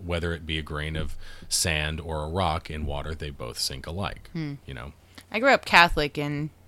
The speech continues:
Speaker 2: as I
Speaker 1: See, y-,
Speaker 2: remember
Speaker 1: you've got, like,
Speaker 2: <laughs>
Speaker 1: levels of hell and, you know, you do
Speaker 2: Those are pretty
Speaker 1: this and you,
Speaker 2: different.
Speaker 1: purgatory and all that
Speaker 2: But
Speaker 1: kind of stuff. Um,
Speaker 2: I wasn't real great about listening in my Bible <laughs> classes, so,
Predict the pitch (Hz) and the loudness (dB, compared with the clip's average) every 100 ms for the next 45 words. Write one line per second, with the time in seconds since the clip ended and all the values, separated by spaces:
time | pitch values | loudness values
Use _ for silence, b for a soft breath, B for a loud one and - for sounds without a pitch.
0 | - B B B B - 254 240 202 175 | -20 B B B B 0 4 8 8 10
1 | 180 185 170 170 165 156 135 180 123 101 | 10 8 8 6 6 6 6 8 8 8
2 | - 95 214 190 - 175 101 110 120 117 | 8 8 6 4 2 0 4 10 12 12
3 | 117 113 110 98 - 101 107 107 107 104 | 10 8 6 4 2 6 8 10 8 8
4 | 101 98 98 95 90 92 87 85 80 80 | 8 6 4 2 0 0 2 0 -2 -2
5 | 87 82 113 110 101 101 170 156 87 175 | -2 4 6 6 6 6 6 4 2 2
6 | 156 143 - - 110 101 107 104 98 95 | 0 -2 -6 -2 0 2 2 2 2 2
7 | 95 95 92 151 147 143 - 87 85 - | 2 0 0 2 2 0 -2 -6 -6 -4
8 | 87 82 - - - - - 73 73 71 | -6 -8 -14 -20 -20 -18 -10 -8 -8 -6
9 | 190 190 175 156 147 - - - - - | 0 2 2 0 -4 -8 -20 -20 -20 -20
10 | - 151 143 139 135 139 131 127 127 127 | -8 -2 -2 0 2 2 2 0 2 2
11 | 123 - - - - - - - - - | 0 -8 -20 -20 -20 -20 -20 -20 -20 -20
12 | - - - 139 135 - 139 135 131 131 | -20 -20 -12 -6 -6 -4 -4 -2 -2 -2
13 | 127 131 135 156 190 - - 233 190 208 | 0 4 8 8 8 4 8 12 12 12
14 | 190 208 170 202 - 185 | 10 10 4 4 4 2